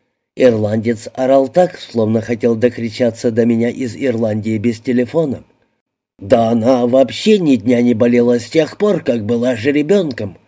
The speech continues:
Кой черт вам это наплел?» Об этом говорили на аукционе. «Чего?» К негодованию добавилась тревога. «А сколько за нее дали?» Я сказал, сколько.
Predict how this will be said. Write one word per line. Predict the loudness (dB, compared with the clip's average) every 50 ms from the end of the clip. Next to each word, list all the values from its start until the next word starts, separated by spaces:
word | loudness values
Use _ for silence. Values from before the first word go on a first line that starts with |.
| _ _ _ _ _ _ _ _ _ _
Кой | 2 4 4 4
черт | 2 2 4 4 4 4 2 0
вам | 0 2 2 0
это | 0 -2 -2 -2
наплел?» | -2 -2 -2 -4 -2 -2 -2 -2 -2 -8 _ _ _ _ _ _ _ _ _ _ _ _ _ _ _ _ _ _ _ _ _ -2
Об | -2 0 2 2
этом | 0 2 2 0 0 0
говорили | 2 2 4 4 4 2 2 2 2 2
на | 2 2 0 0
аукционе. | 0 0 0 0 0 -2 -6 0 4 4 6 6 4 2 -2 -8 -12 _ _ _ _ _ _ _ _ _
«Чего?» | -10 -6 -2 0 0 2 4 6 6 6 6 4 2 -4 _ _ _ _ _ _ _ _
К | -4 0
негодованию | 0 0 2 0 0 2 0 2 2 2 2 2 2 0 0
добавилась | 0 0 0 0 -2 -2 -2 -2 -2 -4 -4 -6
тревога. | -6 -2 -2 -2 0 0 -2 -2 -4 -8 -12 -12 _ _ _ _ _ _ _ _ _
«А | -2 0 0 -2
сколько | -2 0 2 2 2 2 2 0 0
за | 0 0 0
нее | 2 2 2 4 2 2
дали?» | 0 0 0 0 0 -2 -4 -8 -10 _ _ _ _ _ _ _ _ _ _ _ _ _ _ _ _ _ _ _
Я | 0 2 4 4 2
сказал, | 0 0 -2 -2 0 0 0 0 0
сколько. | -4 -6 0 2 2 2 2 0 -8 -14 -14